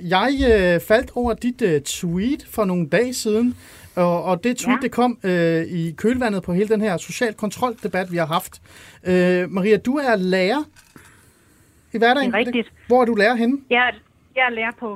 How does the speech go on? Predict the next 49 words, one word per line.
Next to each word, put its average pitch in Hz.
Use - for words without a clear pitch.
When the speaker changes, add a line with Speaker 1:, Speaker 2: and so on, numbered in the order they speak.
Speaker 2:
V 202
U 202
C, 277
hvor 233
jeg 214
underviser 202
voksne 220
indvandrere. 170
Speaker 1:
Ja, 240
og, 214
og 208
i 214
den, 269
et -
kølevand 254
på 220
den 240
debat, 214
der 220
opstod 226
der 214
jo 190
en 185
masse, 214
øh, 160
sådan, 180
hvad 170
kan 156
vi 165
sige, 160
det, 180
der 165
blev 190
næsten 196
to 247
sider, 196
hvor 185
den 180
ene 214
benægtede, 208
at 151
der 143
fandtes 214
social 190
kontrol, 180
og 180
den 165
anden 190
side, 196